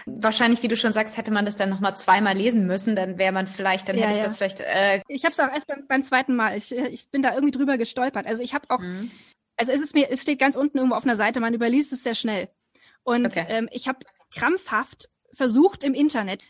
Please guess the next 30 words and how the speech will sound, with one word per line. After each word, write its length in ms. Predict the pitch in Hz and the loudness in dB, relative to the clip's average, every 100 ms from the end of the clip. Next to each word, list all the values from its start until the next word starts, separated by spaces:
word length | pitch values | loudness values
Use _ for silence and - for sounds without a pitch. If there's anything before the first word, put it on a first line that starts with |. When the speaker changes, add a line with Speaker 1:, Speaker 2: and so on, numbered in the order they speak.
| - | -2
Speaker 2:
irgendwelche 400 | 294 294 - - | 0 0 -2 0
Arbeiten 440 | 233 302 247 247 | 2 4 2 0
darüber 320 | 220 214 214 | -2 -2 -4
zu 160 | 214 214 | -6 -6
finden. 260 | - 285 220 | -2 -2 -2
Ich 100 | 214 | -2
meine, 200 | 233 240 | 0 0
nun 80 | |
ist 120 | 247 262 | -2 -4
The 180 | 220 220 | -4 -4
Testaments 500 | 262 262 240 226 - | -6 -4 -2 -2 -6
erst 200 | 214 - | -12 -6
zweitausendneunzehn 640 | 226 226 208 208 233 233 | -4 -4 -4 -4 -4 -4
erschienen, 400 | 190 - 269 226 | -8 -2 0 0
ja, 100 | 190 | 0
also 140 | 220 208 | -2 -2
da, 160 | 208 | -6
da 180 | 196 202 | -6 -8
gibt 220 | 247 - | -8 -8
es 100 | 247 | -6
noch 80 | 226 | -4
nicht 120 | 208 | -6
so 120 | 214 | -2
wahnsinnig 420 | 208 247 240 208 - | 2 4 2 -2 -2
viel, 200 | 262 247 | 0 0
aber 120 | 277 | -2
ich 120 | - | -6
hab's 160 | 262 - | -8 -2
selbst 280 | 240 - | -2 -2
mit 220 | 240 220 | -4 -4